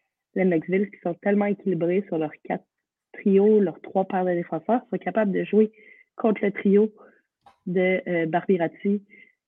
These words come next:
euh, Lescoda et d'Alessandro. Euh, c'est peu importe qui est sa glace, d'après moi, Patrick est en confiance qu'ils sont capables de jouer contre ce trio-là. Donc, euh, je suis pas surprise de voir ces résultats-là.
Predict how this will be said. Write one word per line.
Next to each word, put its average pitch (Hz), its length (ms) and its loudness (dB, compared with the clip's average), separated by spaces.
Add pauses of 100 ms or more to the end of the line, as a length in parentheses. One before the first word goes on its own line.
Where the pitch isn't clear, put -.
euh, 170 180 -4
Lescoda 175 560 0
et 180 40 -2
d'Alessandro. 175 760 -2
Euh, 160 80 -4 (420)
c'est 214 100 4
peu 240 120 4
importe 240 380 2
qui 254 80 2
est 233 120 -2
sa 190 120 2
glace, 185 280 2 (1400)
d'après 202 340 0
moi, 202 160 2
Patrick 202 380 0
est 202 100 -2
en 185 100 -2
confiance 202 480 -2
qu'ils - 640 -20
sont 196 100 2
capables 185 280 0
de 180 100 0
jouer 185 140 -2
contre 175 200 -4
ce - 60 -8
trio-là. 170 420 -2 (500)
Donc, 190 180 4 (120)
euh, 165 400 0 (200)
je 170 40 -18
suis - 100 -10
pas 202 120 2
surprise 220 380 0
de 202 80 2
voir 190 280 0
ces 208 120 -2
résultats-là. 185 640 0